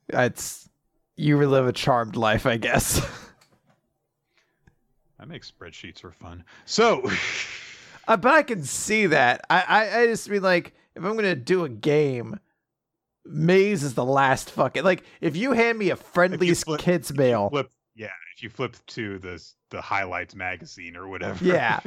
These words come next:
Speaker 2: <laughs>
Speaker 1: If you show me all the different games I could be playing,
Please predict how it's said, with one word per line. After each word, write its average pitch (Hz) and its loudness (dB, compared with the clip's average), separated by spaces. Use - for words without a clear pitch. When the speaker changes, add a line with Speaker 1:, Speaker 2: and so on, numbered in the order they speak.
Speaker 2:
<laughs> - -20
Speaker 1:
If 185 2
you 226 2
show 254 4
me 254 -2
all 196 4
the 196 2
different 185 2
games 170 4
I 143 4
could 147 0
be 147 -2
playing, 123 0